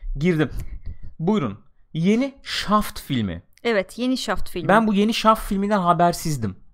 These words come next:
Speaker 2: Ben de
Speaker 1: Açıklar mısın?
Speaker 2: habersizdim. Bayağı yeni Shaft fi-, yani
Speaker 1: Bizi bilgilendirir misin bu konuda? Haberdar eder misin?
Speaker 2: Shaft olayını, e, yeniden, e, gündeme getiriyorlarmış.
Speaker 1: Öyle miymiş?
Speaker 2: Ondan sonra gene Samuel Jackson'la anlaşmışlar.
Speaker 1: Nasıl, bir dakika, o mu oynuyor gene?
Speaker 2: Ee,
Speaker 1: Hadi
Speaker 2: he,
Speaker 1: canım.
Speaker 2: he,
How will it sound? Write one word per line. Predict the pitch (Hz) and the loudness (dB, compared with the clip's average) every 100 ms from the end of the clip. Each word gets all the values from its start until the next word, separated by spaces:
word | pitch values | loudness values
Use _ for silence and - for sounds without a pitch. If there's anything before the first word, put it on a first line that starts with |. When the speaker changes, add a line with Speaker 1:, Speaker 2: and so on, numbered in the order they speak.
| - | -6
Speaker 2:
Ben | 147 | 0
de | |
Speaker 1:
Açıklar | 254 233 202 | 4 8 8
mısın? | 185 196 | 8 4
Speaker 2:
habersizdim. | 190 190 190 175 175 202 | 2 -2 -10 -10 -8 4
Bayağı | 302 247 294 | 6 6 6
yeni | 277 262 | 2 2
Shaft | 262 262 247 - | 0 -4 0 2
fi-, | 196 190 185 190 | 2 0 -4 -2
yani | 175 185 185 | -2 -2 -4
Speaker 1:
Bizi | 160 196 | -4 0
bilgilendirir | 180 180 185 190 220 | 2 4 4 4 4
misin | 170 135 | 2 0
bu | 120 | 0
konuda? | 113 104 | 0 0
Haberdar | 110 131 135 147 143 | 2 4 4 4 4
eder | 143 147 | 2 -2
misin? | 104 98 | -4 -8
Speaker 2:
Shaft | - - 294 - | 4 6 6 2
olayını, | 277 254 269 | 4 4 4
e, | 294 151 214 233 | 2 0 -4 0
yeniden, | 254 226 202 202 - | 0 2 2 0 -2
e, | 196 196 190 185 175 170 | -4 -2 -2 -4 -6 0
gündeme | 233 226 220 214 | 4 4 4 4
getiriyorlarmış. | 208 202 208 190 185 185 202 349 | 2 0 0 2 4 2 2 0
Speaker 1:
Öyle | - 254 | 0 0
miymiş? | 247 190 240 | -2 2 2
Speaker 2:
Ondan | 226 220 208 | 4 2 2
sonra | - 302 | 2 0
gene | 294 269 277 233 | 2 2 2 -2
Samuel | - 254 233 220 | -2 0 0 0
Jackson'la | 214 - 202 175 165 | -2 -6 -8 -8 -4
anlaşmışlar. | 202 269 302 320 - 294 330 | -2 -2 -2 -4 -2 -2 -2
Speaker 1:
Nasıl, | 127 117 113 | -4 -6 -4
bir | |
dakika, | 113 110 110 | -4 -4 0
o | 147 | 2
mu | 339 | 4
oynuyor | 302 135 | 4 2
gene? | 101 208 | 2 2
Speaker 2:
Ee, | 196 196 196 185 190 | 2 0 -2 -2 4
Speaker 1:
Hadi | 175 151 | 6 6
Speaker 2:
he, | 214 | 6
Speaker 1:
canım. | 180 180 139 | 8 8 6
Speaker 2:
he, | 226 202 | 4 2